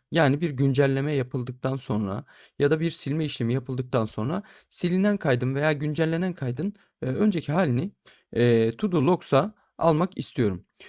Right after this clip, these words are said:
Burada tabii tetikleyicilere geldiğinizde, bakın burada tetikleyici ekle dediğinizde iki tane aslında değerimiz var burada. Bir zaman, bir de olay değerimiz var. Buraya da adını belirtiyoruz. Burada da hangi tabloda çalışması gerektiğini belirtiyoruz.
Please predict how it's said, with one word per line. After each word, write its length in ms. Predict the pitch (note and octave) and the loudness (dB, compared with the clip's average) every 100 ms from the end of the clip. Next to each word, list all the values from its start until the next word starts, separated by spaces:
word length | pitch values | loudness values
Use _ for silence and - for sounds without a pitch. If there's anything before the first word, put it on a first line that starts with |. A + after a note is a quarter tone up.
| - C#3+ | -14 -2
Burada 480 | G#3+ A#3 G#3 B3 | 2 4 2 0
tabii 220 | - G#3 G#3 | -6 -6 0
tetikleyicilere 760 | G#3+ G#3+ - G#3+ G3+ G#3+ F#3+ | 0 0 -2 0 2 2 2
geldiğinizde, 600 | D#3+ G3 E3+ C3+ A#2 F3 | 4 2 2 2 0 -2
bakın 240 | F3 E3+ | -4 -2
burada 180 | F3+ D#3+ | 0 0
tetikleyici 500 | F#3 F3+ - F3+ D3 | 0 -4 -2 -2 0
ekle 280 | C#3+ F3 D#3 | -2 -2 -2
dediğinizde 580 | B2+ A2 G#2+ G2+ C#3 G3+ - - - | 0 2 0 0 -4 -4 -8 -12 -6
iki 220 | G#3+ D4+ | 0 4
tane 260 | A3+ G3+ G3 | 6 6 4
aslında 400 | E3+ F3+ E3 C#3 | 0 0 0 4
değerimiz 480 | C3+ B2+ A2 G2+ | 6 6 2 -2
var 180 | G2+ F#2+ | -4 -4
burada. 240 | - - G#2+ _ - _ F#3 | -6 -10 -12 _ -20 _ 4
Bir 140 | A3 | 4
zaman, 480 | C3 E3 F#3+ A3+ - - | 4 2 2 0 -4 -4
bir 180 | F#3+ C#3 | 0 2
de 60 | |
olay 360 | G#3 C#3 A2 G2+ | 4 6 4 4
değerimiz 420 | F#2 F2+ F2 - | -2 -6 -8 -10
var. 140 | E2+ - | -14 -6
Buraya 220 | G3 C3 | 2 2
da 160 | C3 - | 2 0
adını 280 | C#3+ A#2+ G2+ | -2 0 -2
belirtiyoruz. 560 | G2 F#2+ - D3 G#3 - | -2 -4 -6 -4 -6 -4
Burada 220 | F#3 A2+ | -2 0
da 120 | F3 E3+ | 0 0
hangi 220 | F3 C3+ | -2 0
tabloda 360 | C3 A2 A#2 B2+ - | -2 -2 -4 -6 -6
çalışması 520 | - C3 B2 A2 - | -2 -2 -2 -4 -4
gerektiğini 520 | D3 B2 B2 A#2+ A2+ | 0 0 0 -2 -2
belirtiyoruz. 600 | G#2 F#2 - - - - | -2 -4 -10 -14 -14 -20